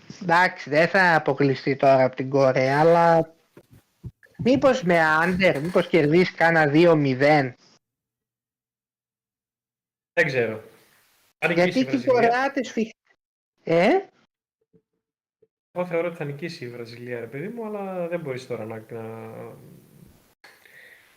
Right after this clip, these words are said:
Speaker 2: ε, το γκολ
Speaker 1: Αμυντικά θα
Speaker 2: της Κορέας...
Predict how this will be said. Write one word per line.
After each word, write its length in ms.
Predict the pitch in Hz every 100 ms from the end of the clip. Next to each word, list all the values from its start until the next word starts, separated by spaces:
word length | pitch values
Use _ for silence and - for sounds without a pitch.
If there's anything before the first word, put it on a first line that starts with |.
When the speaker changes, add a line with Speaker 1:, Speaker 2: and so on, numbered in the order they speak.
| _ -
Speaker 2:
ε, 240 | - -
το 140 | - 139
γκολ 240 | - 170
Speaker 1:
Αμυντικά 480 | 196 226 185 311 339
θα 120 | 294
Speaker 2:
της 100 | 254
Κορέας... 640 | - 160 214 202 190 -